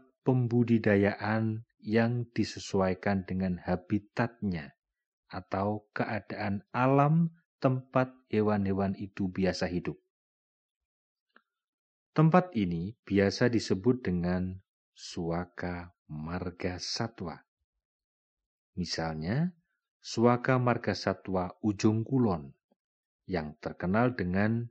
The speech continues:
perlindungan terhadap badak berculas satu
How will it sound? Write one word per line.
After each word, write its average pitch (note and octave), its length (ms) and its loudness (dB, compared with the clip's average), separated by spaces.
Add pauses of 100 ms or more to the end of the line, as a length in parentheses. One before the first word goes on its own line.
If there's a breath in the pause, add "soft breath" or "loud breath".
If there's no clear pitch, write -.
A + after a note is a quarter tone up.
perlindungan G2+ 840 2
terhadap E2 560 -6 (180)
badak G#2 560 2
berculas A#2+ 480 -2
satu F2+ 480 -8